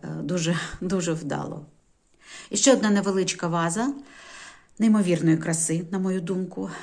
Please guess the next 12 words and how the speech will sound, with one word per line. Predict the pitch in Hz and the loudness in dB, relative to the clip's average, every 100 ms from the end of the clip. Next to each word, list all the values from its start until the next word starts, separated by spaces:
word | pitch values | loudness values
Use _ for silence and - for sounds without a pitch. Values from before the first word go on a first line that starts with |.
| - - - | -16 -18 -8
Чотирнадцять | - 208 190 185 170 165 | -4 -2 0 0 0 -4
сантиметрів | 180 160 170 165 165 160 160 | -2 0 0 0 -2 -8 -6
в | 165 | -2
неї | 160 151 147 | -2 -2 -4
висота, | 151 151 160 - 202 277 - - - - - | -6 -6 -6 -4 -4 -4 -8 -20 -20 -20 -12
білосніжна | 165 214 214 - 214 190 170 160 | 0 4 4 2 2 2 2 0
порцеляна, | 165 160 - 160 151 151 175 214 - _ - - - - - - | -2 -4 -2 -2 -2 -4 -6 -8 -12 _ -20 -20 -20 -20 -16 -2
е, | 170 | 0
золотий | 170 202 208 202 208 | 2 4 4 2 0
декор. | 165 175 - 170 165 165 - - - _ _ _ _ _ _ _ | 0 -2 -2 2 2 2 -12 -18 -20 _ _ _ _ _ _ _
Ось | - | -14
так | - | -8